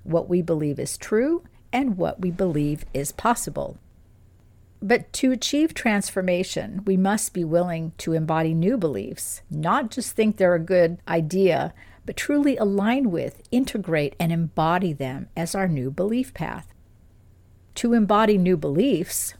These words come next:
we must be willing to let go of our sacred cows, ingrained beliefs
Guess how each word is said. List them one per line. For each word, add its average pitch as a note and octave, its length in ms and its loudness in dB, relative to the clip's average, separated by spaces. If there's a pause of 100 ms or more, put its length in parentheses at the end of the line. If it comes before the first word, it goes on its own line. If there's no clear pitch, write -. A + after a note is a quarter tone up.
we A#3 80 0
must F#3 380 0
be A#3 100 -2
willing E3 380 2
to - 160 -8
let G#3+ 260 -4
go C#3+ 280 -2
of E3+ 180 -6
our F3 160 -2
sacred C3+ 580 -6
cows, F#3 720 -6 (580)
ingrained G3 640 2
beliefs D#3 640 -4